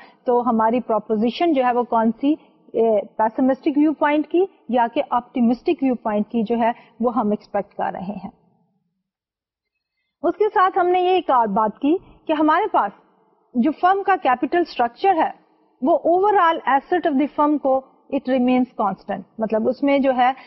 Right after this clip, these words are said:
کوئی چینج نہیں آتی، ٹوٹل ایسٹس کی ورتھ ہمارے پاس اتنی ہی ہے، ہم نے صرف فائنانسنگ کے جو موڈز ہیں ان کو چینج کیا ہے۔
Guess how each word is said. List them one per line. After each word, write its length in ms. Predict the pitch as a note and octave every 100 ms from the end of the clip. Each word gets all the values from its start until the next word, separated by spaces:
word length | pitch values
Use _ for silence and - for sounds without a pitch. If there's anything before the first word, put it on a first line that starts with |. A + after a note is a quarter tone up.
| -
کوئی 160 | - C#4
چینج 240 | - C#4 C4+
نہیں 260 | C4+ C4+ F4+
آتی، 300 | C4 A#3+ C#4
ٹوٹل 320 | B3+ A#3+ C4+
ایسٹس 400 | A#3+ A#3 C#4+ B3
کی 120 | - A#3
ورتھ 380 | F#3 C4+ -
ہمارے 200 | D4 A#3
پاس 180 | A#3 A#3+ A#3+
اتنی 320 | G#3 B3 D4+
ہی 200 | E4 D4
ہے، 120 | A3+ B3+ - - C4+
ہم 80 |
نے 100 | D#4 F#4
صرف 180 | F#4+ F#4+
فائنانسنگ 640 | D4 A#3+ A#3 C4+ - F#4
کے 160 | F4 D#4+
جو 140 | C4+
موڈز 400 | B3 A#3 E4 D4+
ہیں 160 | C4+ C4+ - _ -
ان 160 | E4
کو 140 | D4+ D4
چینج 360 | - G3+ F#3+
کیا 260 | - F#3+
ہے۔ 100 | F3+